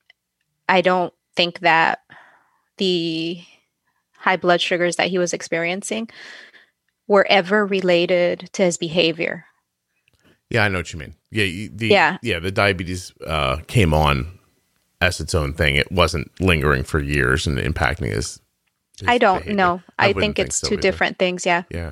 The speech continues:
Speaker 1: One of them is a brain, and the other one's
Speaker 2: Well,
Speaker 1: the
Speaker 2: it's,
Speaker 1: endocrine. <laughs>
Speaker 2: it's interesting to listen to you talk about it because you do this thing, which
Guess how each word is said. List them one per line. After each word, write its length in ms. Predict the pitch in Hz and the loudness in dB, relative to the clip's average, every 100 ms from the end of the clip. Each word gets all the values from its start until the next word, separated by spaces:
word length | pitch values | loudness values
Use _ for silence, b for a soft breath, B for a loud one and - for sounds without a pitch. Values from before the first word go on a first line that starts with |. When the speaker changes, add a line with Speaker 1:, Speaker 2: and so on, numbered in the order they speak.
| - | -2
Speaker 1:
One 200 | 185 185 | 2 2
of 80 | 185 | 2
them 200 | 196 190 | 0 0
is 100 | 196 | -2
a 60 | 175 | 0
brain, 520 | 180 196 247 277 302 _ _ | 2 2 2 -4 -8 _ _
and 180 | 247 185 | -4 0
the 100 | 180 | 2
other 140 | 175 175 | 2 2
one's 520 | 175 170 180 - - _ _ _ _ | 0 -4 -4 -4 -6 _ _ _ _
Speaker 2:
Well, 140 | 117 - - | -4 -4 -8
Speaker 1:
the 80 | - - | -16 -2
Speaker 2:
it's, 120 | 185 | 2
Speaker 1:
endocrine. 420 | 175 180 180 170 - | 2 2 0 0 -4
<laughs> 100 | 208 160 | -6 -4
Speaker 2:
it's 160 | - | -2
interesting 420 | 147 185 160 147 | -2 -2 -2 2
to 60 | 113 | 4
listen 240 | 104 - | 4 2
to 80 | 92 | -2
you 80 | 82 | -2
talk 320 | - 87 90 | 2 2 2
about 180 | 85 80 | 2 2
it 60 | 76 | 2
because 320 | 76 87 78 | -2 -2 0
you 140 | 98 | 0
do 360 | 113 117 95 78 - _ _ _ 92 | 4 4 4 0 -8 _ _ _ -4
this 220 | 82 - | -4 0
thing, 300 | 92 73 64 | 0 0 0
which 200 | 65 | -4